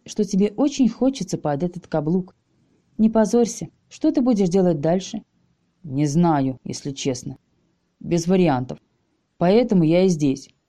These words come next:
У Марка есть какие-то знакомые в полиции, да и Вика умеет хорошие решения предлагать. Я надеялся, что они помогут мне".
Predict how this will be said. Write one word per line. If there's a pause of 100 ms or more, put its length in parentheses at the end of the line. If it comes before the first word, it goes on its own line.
(380)
У
Марка
есть
какие-то
знакомые
в
полиции, (100)
да
и
Вика
умеет
хорошие
решения
предлагать. (480)
Я
надеялся,
что
они
помогут
мне".